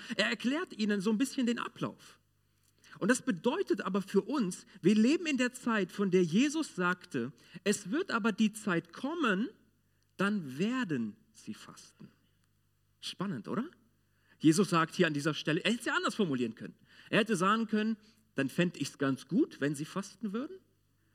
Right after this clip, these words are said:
Dann wäre es nett, wenn sie fasten würden. Dann wäre das eine super Übung, wenn sie fasten würden.“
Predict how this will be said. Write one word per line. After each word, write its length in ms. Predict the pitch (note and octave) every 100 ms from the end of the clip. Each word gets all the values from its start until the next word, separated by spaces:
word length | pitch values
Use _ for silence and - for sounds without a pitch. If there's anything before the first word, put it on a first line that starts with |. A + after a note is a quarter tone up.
| _ _ -
Dann 180 | D3+
wäre 200 | D3 C#3+
es 200 | B2+ -
nett, 400 | B2+ C#3+ G#3+ - -
wenn 160 | F3 G3
sie 100 | G#3+
fasten 460 | G#3 A3+ - G3+
würden. 380 | E3+ G#3 C4 D#4 _ - -
Dann 180 | D3
wäre 240 | D3 D3 C#3+
das 320 | C3 C3 -
eine 100 | C#3
super 440 | C#3 B2 B3 F#3+ C#3+
Übung, 400 | A3 A#3+ C4+ D#4 -
wenn 300 | D#3 D#3 G#3+
sie 120 | A#3+
fasten 520 | A#3 A#3 B3 - A#3+
würden.“ 280 | F3+ A3 C#4+